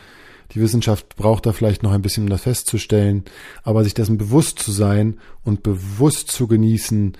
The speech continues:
und bewusst in diesem Moment auch zu sein, ist ja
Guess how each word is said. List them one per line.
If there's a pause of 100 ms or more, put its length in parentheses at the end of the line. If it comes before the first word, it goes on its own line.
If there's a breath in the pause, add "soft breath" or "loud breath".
(300 loud breath)
und
bewusst
in
diesem (220)
Moment
auch
zu
sein, (720 soft breath)
ist (160)
ja